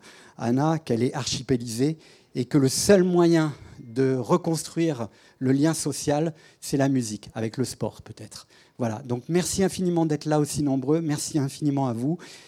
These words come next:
Et je vais continuer, euh, ma petite course cardio. J'ai plus d'abonnement à mon, à ma salle de sport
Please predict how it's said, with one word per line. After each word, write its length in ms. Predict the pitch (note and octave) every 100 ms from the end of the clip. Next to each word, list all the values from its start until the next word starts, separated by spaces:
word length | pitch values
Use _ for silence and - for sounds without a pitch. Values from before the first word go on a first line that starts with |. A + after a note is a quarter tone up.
| - _ -
Et 540 | C#3 C3+ B2+ A#2+ A#2+
je 100 | G#2+
vais 140 | A#2+ B2
continuer, 760 | A2+ - G2+ G#2 B2 C#3 C#3+ -
euh, 460 | A#2 A#2 A#2 A#2 A#2
ma 160 | C#3
petite 360 | D#3+ D3 D#3+ D3+
course 340 | - A3 -
cardio. 520 | - E3 D#3 F3 A3+ B3+ - - - - - - - -
J'ai 160 | - D#3+
plus 160 | F#3+ A#3
d'abonnement 560 | G#3+ F3+ E3+ G#3 A#3+ -
à 140 | F#3
mon, 580 | F3+ E3+ D#3+ D#3 D3 D3+
à 80 | D3
ma 100 | D3
salle 200 | G#3+ F#3+
de 100 | D3
sport 340 | - G3 G3+